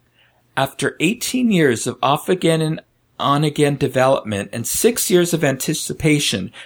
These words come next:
created by the empty Haunted Mansion sitting in New Orleans Square on the shores of the rivers of America, the Haunted Mansion finally welcomed its first foolish mortals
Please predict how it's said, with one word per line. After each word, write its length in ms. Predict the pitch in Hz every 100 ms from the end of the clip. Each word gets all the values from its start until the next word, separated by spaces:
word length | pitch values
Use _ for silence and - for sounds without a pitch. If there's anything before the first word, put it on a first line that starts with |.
| -
created 480 | - 147 147 180 196
by 200 | 143 139
the 220 | 139 -
empty 340 | 131 165 185 175
Haunted 340 | 156 151 147
Mansion 500 | 131 127 127 - 104
sitting 540 | - - 151 156 165
in 160 | - 110
New 120 | 127
Orleans 320 | 143 143 147
Square 500 | - - 113 110 - - - -
on 140 | 110
the 80 | 104
shores 560 | - - 135 139 143
of 160 | 143 113
the 100 | 110
rivers 360 | 117 127 151 175
of 100 | 165
America, 580 | 143 113 110 - 113 - - - - -
the 80 | 107
Haunted 420 | - 143 175 190
Mansion 560 | 147 143 143 - 147 135
finally 760 | - - 156 170 190 208 202
welcomed 500 | 190 151 143 135 101
its 220 | 110 -
first 480 | - - 180 202 -
foolish 560 | - - 180 180 185 -
mortals 480 | 123 117 117 120